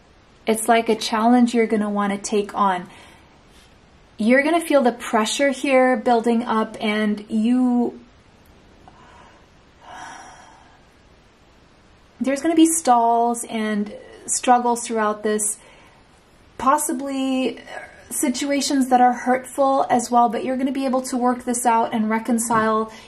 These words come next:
even between the two of you. It's not always gonna be, like, rosy. There's gonna be times where you even unintentionally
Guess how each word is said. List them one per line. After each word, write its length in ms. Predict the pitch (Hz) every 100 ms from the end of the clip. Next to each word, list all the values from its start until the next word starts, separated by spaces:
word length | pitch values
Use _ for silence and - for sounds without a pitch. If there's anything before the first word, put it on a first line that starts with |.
| -
even 240 | 240 277
between 300 | 254 - 262
the 80 | 233
two 240 | 240 254
of 80 | 247
you. 360 | 233 226 226 226 - - - -
It's 160 | 226
not 260 | 240 240 -
always 340 | 240 247 254
gonna 200 | 247 240
be, 360 | 220 226 226 220
like, 580 | 208 202 202 202 - - - - _ _ _ _
rosy. 760 | - 226 220 233 226 247 240 240
There's 240 | 226 233
gonna 120 | 240 240
be 120 | 240
times 400 | 233 233 240 220
where 160 | 226
you 480 | 226 214 226 214 202
even 300 | 240 247 262
unintentionally 1080 | - 226 220 220 226 220 226 254 247 254 254